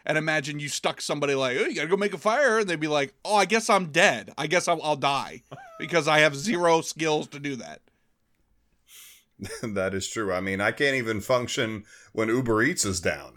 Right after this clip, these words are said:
Speaker 2: So,
Speaker 1: Right.
Speaker 2: God forbid I was actually dropped in a, a alien planet.
Speaker 1: So, so Tien, let me ask you this. Seeing as this was your very first introduction to this version of, of the series,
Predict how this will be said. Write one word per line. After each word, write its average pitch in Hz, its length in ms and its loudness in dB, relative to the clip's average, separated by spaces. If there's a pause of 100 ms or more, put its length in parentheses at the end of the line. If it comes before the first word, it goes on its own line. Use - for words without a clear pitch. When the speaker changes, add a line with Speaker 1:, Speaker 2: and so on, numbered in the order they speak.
Speaker 2:
So, 107 260 2
Speaker 1:
Right. 85 360 -2
Speaker 2:
God 123 220 4
forbid 120 400 6
I 101 120 6
was 98 200 -2
actually 107 360 2
dropped 107 380 0
in 95 180 -2
a, - 20 -8
a 90 420 -6 (260)
alien 107 380 -2
planet. 110 500 -4 (640)
Speaker 1:
So, 220 360 4
so 202 280 2
Tien, 220 320 4
let 233 100 2
me 254 80 2
ask 240 180 -2
you 202 60 -4
this. 196 240 0
Seeing 208 300 2
as 175 100 2
this 175 180 -2
was 156 380 6
your 160 100 2
very 147 320 4
first 139 240 -6
introduction 127 600 -2 (260)
to 143 100 -6
this 131 200 0
version 127 360 -2
of, 120 300 -4
of 117 160 -6
the 101 100 -12
series, 117 540 -4